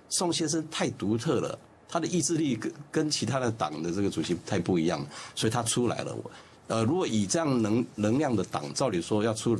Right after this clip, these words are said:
推总统人选，其实很危险的。但是宋先生这次很特殊啊，那再加上，呃，刚好过去这一年，尤其从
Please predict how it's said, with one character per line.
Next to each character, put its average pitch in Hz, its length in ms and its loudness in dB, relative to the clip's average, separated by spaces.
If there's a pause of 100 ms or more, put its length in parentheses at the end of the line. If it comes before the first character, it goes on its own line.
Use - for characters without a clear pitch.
推 107 360 2 (300)
总 123 160 2
统 92 160 2
人 85 100 2
选， 92 100 2
其 90 200 -2
实 110 120 2
很 76 120 0
危 76 120 0
险 - 220 -2 (100)
的。 - 80 -10 (120)
但 127 120 0
是 123 80 0 (240)
宋 127 240 0
先 120 140 2
生 113 140 2
这 113 120 0
次 104 180 0
很 76 120 -4
特 87 220 0
殊 76 320 -2
啊， - 120 -2 (280)
那 143 180 0
再 131 240 0
加 127 180 0
上， 120 380 0
呃， 87 140 -4
刚 117 160 0
好 90 240 0 (400)
过 143 120 2
去 123 220 0
这 123 120 2
一 120 40 4
年， 92 160 2
尤 92 160 0
其 95 180 -2
从 90 380 0